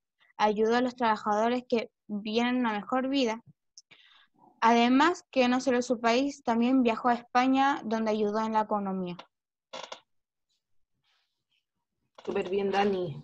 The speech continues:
Speaker 2: Felicitaciones.
Speaker 3: Dani. Muy bien. Cuéntame, eh, bueno, lo, lo manifestaste en tu conclusión, pero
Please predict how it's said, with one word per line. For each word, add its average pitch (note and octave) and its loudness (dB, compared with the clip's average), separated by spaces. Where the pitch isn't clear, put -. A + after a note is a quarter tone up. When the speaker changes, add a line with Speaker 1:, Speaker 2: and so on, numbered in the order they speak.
Speaker 2:
Felicitaciones. A3+ -4
Speaker 3:
Dani. D4 0
Muy C#4 2
bien. C#4 2
Cuéntame, E4+ 4
eh, C4+ 2
bueno, B3+ 2
lo, A3+ 4
lo A#3 2
manifestaste B3+ 0
en D4+ 6
tu D4+ 0
conclusión, C#4+ -2
pero B3 4